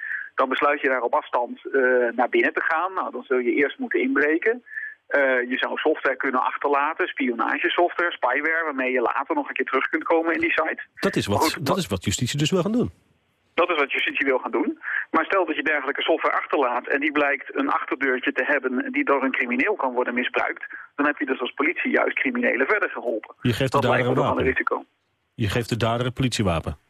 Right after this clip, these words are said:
Speaker 1: Dat, eh, dat zou een risico kunnen zijn, inderdaad. Het is, eh, ja, afluisterapparatuur achterlaten waardoor een crimineel mee kan luisteren, lijkt mij niet de bedoeling.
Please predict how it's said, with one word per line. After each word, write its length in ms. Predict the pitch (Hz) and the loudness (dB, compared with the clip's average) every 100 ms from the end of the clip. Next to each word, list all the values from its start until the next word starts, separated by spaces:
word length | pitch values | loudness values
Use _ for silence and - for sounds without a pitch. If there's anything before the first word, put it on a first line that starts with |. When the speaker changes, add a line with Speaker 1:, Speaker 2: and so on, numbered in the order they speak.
| _ _ _ _ _ - | _ _ _ _ _ -4
Speaker 1:
Dat, 280 | - 165 | 0 2
eh, 180 | - 180 | 2 0
dat 160 | 220 - | 2 2
zou 140 | 185 | 2
een 80 | 240 | 2
risico 260 | - 262 277 | 0 -2 0
kunnen 220 | 247 160 | 0 0
zijn, 220 | 135 123 | 0 0
inderdaad. 460 | 117 113 113 107 - | -2 0 2 0 -2
Het 140 | 135 | -4
is, 140 | - - | -2 2
eh, 240 | 127 123 120 - | 4 4 0 -2
ja, 300 | 143 98 - _ | -2 -2 -8 _
afluisterapparatuur 920 | 147 - 156 151 135 139 139 139 131 | -2 2 0 0 -2 -4 -4 0 2
achterlaten 640 | 139 - 135 131 127 123 | 2 0 0 2 0 -2
waardoor 240 | 120 127 127 | -2 0 0
een 80 | 127 | 0
crimineel 420 | 131 127 127 120 | 0 2 2 4
mee 180 | 131 160 | 2 2
kan 160 | 156 | 0
luisteren, 440 | 120 92 - 123 120 | 0 -2 -4 -2 -2
lijkt 200 | 113 120 | -2 0
mij 240 | 120 117 | -2 -2
niet 180 | 120 120 | -4 -6
de 80 | 117 | -4
bedoeling. 360 | 131 202 175 | 0 2 0